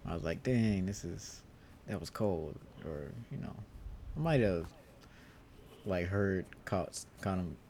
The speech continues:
saying something, and it was like, "Oh, that was a, that was a pretty good bar," but nothing that really sticks out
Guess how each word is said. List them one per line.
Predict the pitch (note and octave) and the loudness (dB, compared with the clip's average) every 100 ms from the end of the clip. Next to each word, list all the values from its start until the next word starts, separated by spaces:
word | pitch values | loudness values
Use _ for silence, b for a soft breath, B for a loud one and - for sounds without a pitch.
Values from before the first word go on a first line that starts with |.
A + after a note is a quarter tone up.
| - - | -20 -8
saying | - - F#2+ F#2 F2 | -2 0 2 2 0
something, | - F#2 F#2 F2 | -2 -2 -2 -2
and | E2 | -4
it | E2+ | -2
was | E2+ | 0
like, | E2 | 0
"Oh, | A#2 A2 | 0 0
that | G#2+ | -2
was | G2 | -4
a, | E2 | -4
that | D#3+ F3+ | 0 2
was | |
a | C3+ | 2
pretty | G#2+ F2 | 2 2
good | E2 D#2 | 0 -4
bar," | D2+ E2+ - - | -2 0 -2 -2
but | - C#2+ - B B B - | -6 -8 -12 B B B -2
nothing | C3+ A2+ G2+ | 2 4 4
that | F2+ D2 - - | 0 -4 -12 -8
really | F#2+ F2+ | -6 -4
sticks | - E2 D2+ - | -6 -8 -8 -8
out | D#2+ | -8